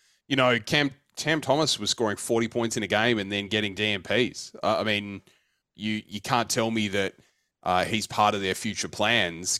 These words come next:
given the inconsistency of his playing time. I mean, and you'd have to make the call, Justin, to say, "Well, you're not playing this guy anyway, so do you want two late first round picks for him?"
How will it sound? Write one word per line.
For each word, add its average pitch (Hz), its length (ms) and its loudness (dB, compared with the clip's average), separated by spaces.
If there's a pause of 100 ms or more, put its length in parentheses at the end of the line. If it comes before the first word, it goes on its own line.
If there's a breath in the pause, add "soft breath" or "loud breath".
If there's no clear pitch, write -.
given 98 320 -4
the 92 180 -4
inconsistency 98 840 -6
of 92 100 -4
his 98 180 -10
playing 117 360 0
time. 85 340 -4
I 87 40 -6
mean, 95 360 -6 (260)
and 101 280 -8
you'd 107 180 -2
have 123 200 0
to - 80 -2
make 101 180 0
the - 100 -8
call, 127 220 0
Justin, 95 400 -2
to 92 60 -4
say, 95 200 0
"Well, 98 140 -4
you're 110 120 0
not 131 120 0
playing 117 200 2
this 101 100 -2
guy 101 180 2
anyway, 101 440 2
so 104 240 0
do 92 60 -6
you 101 80 -4
want 113 180 -4
two 123 140 0
late 113 200 2
first 120 260 0
round 113 180 2
picks 135 180 -2
for 147 180 4
him?" 269 80 -6